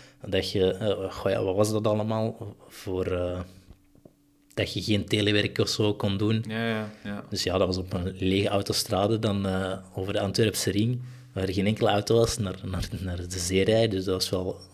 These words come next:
Speaker 1: wel heel vlot. <laughs> Ehm, en dan, eh, konden we trainen, ja, op de Noordzee.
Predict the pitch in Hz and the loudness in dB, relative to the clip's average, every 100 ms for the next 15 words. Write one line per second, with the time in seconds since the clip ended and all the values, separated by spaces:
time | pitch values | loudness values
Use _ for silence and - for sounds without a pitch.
0 | - 107 92 98 87 90 87 - - - | -8 -2 0 2 2 2 0 -2 -6 -8
1 | - 120 - - - - - - 87 87 | -4 -4 -4 -12 -16 -16 -16 -8 -2 0
2 | 87 87 90 - 92 87 90 90 85 - | 0 -2 -4 -6 -4 -2 -2 -2 -4 -6
3 | 107 90 85 - 90 90 101 104 - - | -4 -2 -4 -2 0 2 0 -2 -10 -20
4 | - _ _ - 90 92 90 90 95 - | -20 _ _ -4 0 0 0 -2 -2 2
5 | 117 120 | 2 2